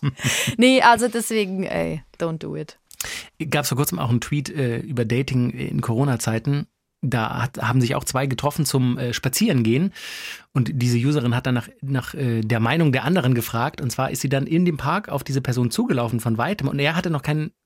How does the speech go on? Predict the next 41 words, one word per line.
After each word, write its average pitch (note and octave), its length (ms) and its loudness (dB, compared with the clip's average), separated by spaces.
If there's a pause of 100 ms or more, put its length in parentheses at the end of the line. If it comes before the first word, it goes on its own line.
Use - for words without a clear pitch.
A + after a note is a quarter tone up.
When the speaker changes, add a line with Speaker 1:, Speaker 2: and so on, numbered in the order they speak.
Speaker 1:
kein C3 160 2
richtiges D3 340 0
Foto. D#3+ 600 -2 (320)
Also C#3+ 180 4
doch, F3+ 140 6
die D3+ 100 4
haben D#3 100 4
sich D3+ 80 2
in C3+ 120 2
der C3 120 2
Dating-App E3 440 -2
gesehen. E3 380 2 (680)
Aber C#3 180 0
er D#3+ 100 2
sah C#3 200 0 (260)
komplett G3+ 760 0
anders D3 380 0
aus. A#2+ 460 -4
Und B2+ 160 4
sie E3 180 2
hat D#3 140 -2
es - 220 -2 (360)
sofort D3+ 440 0
abgebrochen E3 760 -2 (460)
zu - 160 0
einem, C3+ 360 2
zu - 140 -2
einem B2 140 2
Zeitpunkt F3+ 440 -2
slash C3+ 240 0
Ort D#3+ 240 0
in C#3+ 120 0
diesem C3 180 0
Park, D3 220 -4
wo C3+ 80 -2
er C#3 120 2
sie C#3+ 80 2
noch C3 120 2
nicht A#2+ 180 0
sehen C#3 200 2
konnte. F#2+ 360 -4